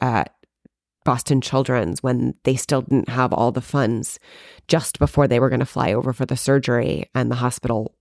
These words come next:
wasn't going to be able to perform the surgery unless they had all the funds accounted for, stepped in and said that she would be their guarantor and would cover anything that wasn't covered if they weren't able to raise it.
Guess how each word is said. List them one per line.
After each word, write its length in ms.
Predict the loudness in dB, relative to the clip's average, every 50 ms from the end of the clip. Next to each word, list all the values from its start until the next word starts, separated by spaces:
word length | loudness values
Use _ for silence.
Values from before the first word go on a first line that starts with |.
| _ _
wasn't 420 | -10 -2 0 2 4 4 4 2 4
going 220 | 4 4 4 4
to 60 | 2
be 100 | 2 2
able 140 | 2 0 -2
to 100 | -4 -6
perform 400 | -10 -12 -4 0 2 4 6 4
the 80 | 4 2
surgery 460 | 2 0 -2 -2 0 0 0 0 0
unless 320 | 0 0 0 0 -2 -2
they 120 | -2 -2 -2
had 160 | -2 -4 -4
all 260 | -2 -2 0 0 0
the 80 | -2 -2
funds 280 | -2 -2 -2 -2 -4 -4
accounted 440 | -6 -4 -2 0 0 2 0 -2 -2
for, 360 | -2 -2 -2 -2 -2 -6 -8 -12 -20 -20 -20 -20 -18 _
stepped 380 | -10 -2 0 0 0 0 0 0
in 280 | 2 2 2 0 0
and 220 | 2 2 0 2 0
said 380 | 0 0 0 0 -2 -4 -6 -10 _ _ _ _ _
that 140 | -6 -6 -4
she 180 | -2 0 2
would 140 | 2 2 2
be 100 | 2 2
their 160 | 2 2 0
guarantor 800 | 0 0 -2 -2 -2 -2 -4 -4 -2 -2 -2 -2 -2 -6 -10 _ _ _ _ _ _ _
and 160 | 2 2 4 2
would 140 | 0 -2
cover 500 | -4 -2 0 0 2 2 0 -2 -2 -6 _ _ _ _ _ _ _ _
anything 360 | 4 4 4 4 4 4 4 2
that 120 | 2 0
wasn't 220 | 0 0 -2 -2
covered 340 | -2 -2 -2 0 2 0 0
if 100 | -2 -2
they 100 | -4 -2 0
weren't 160 | 0 2 2
able 180 | 2 0 0 -2
to 140 | -2 -2 -2
raise 240 | 0 0 0 0
it. 220 | -2 -6 -8 -12